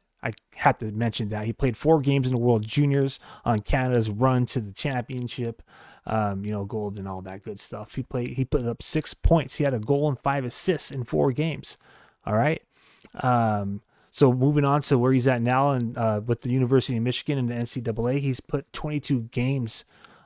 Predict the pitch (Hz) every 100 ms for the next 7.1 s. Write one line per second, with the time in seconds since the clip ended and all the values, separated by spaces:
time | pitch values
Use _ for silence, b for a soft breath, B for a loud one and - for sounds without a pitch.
0 | - 113 107 - - 117 135 117 120 127
1 | 120 113 117 117 110 101 104 127 135 151
2 | 165 b b b b - 107 - 175 -
3 | _ b b - 110 160 139 147 120 123
4 | 131 165 - - _ _ _ - - 135
5 | 123 131 117 - 135 156 139 120 139 117
6 | 139 120 120 107 98 - 113 143 - -
7 | -